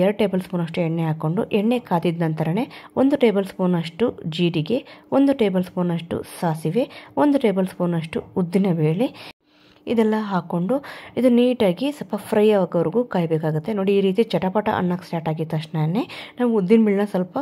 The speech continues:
ಕೆಂಪು ಹಂಗೆ ಫ್ರೈ ಮಾಡ್ಕೋಬೇಕು. ಇವಾಗ ಕರಿಬೇವಿನ ಹೆಸರನ್ನ ಹಾಕ್ಕೊಂಡು ಗ್ಯಾಸ್ ಫ್ಲೇಮ್ನ ಆಫ್ ಮಾಡಿಕೊಂಡು ಇವಾಗ ನಾವು ಸಾಂಬಾರು ಮಾಡ್ಕೊಂಡಿದ್ವಲ್ಲ ಅದಕ್ಕೆ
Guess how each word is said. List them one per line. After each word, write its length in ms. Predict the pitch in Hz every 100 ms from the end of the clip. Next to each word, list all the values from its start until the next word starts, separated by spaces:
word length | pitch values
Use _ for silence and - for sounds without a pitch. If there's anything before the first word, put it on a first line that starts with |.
| 277
ಕೆಂಪು 280 | 208 185 185 175 165
ಹಂಗೆ 220 | 180 226
ಫ್ರೈ 120 | 180 170
ಮಾಡ್ಕೋಬೇಕು. 500 | 160 156 156 156 254 311 - - -
ಇವಾಗ 240 | 285 285 269 240
ಕರಿಬೇವಿನ 420 | 202 208 208 190
ಹೆಸರನ್ನ 320 | 160 175 175 165
ಹಾಕ್ಕೊಂಡು 440 | 156 160 160 175 294 - 170
ಗ್ಯಾಸ್ 200 | 165 165 -
ಫ್ಲೇಮ್ನ 260 | 160 156 156
ಆಫ್ 120 | 175 170
ಮಾಡಿಕೊಂಡು 460 | 156 160 156 185 311 - - - -
ಇವಾಗ 180 | 247 254 254
ನಾವು 120 | 247 233
ಸಾಂಬಾರು 320 | 202 185 190 180
ಮಾಡ್ಕೊಂಡಿದ್ವಲ್ಲ 520 | 175 180 165 170 214 269 - 175
ಅದಕ್ಕೆ 260 | 180 180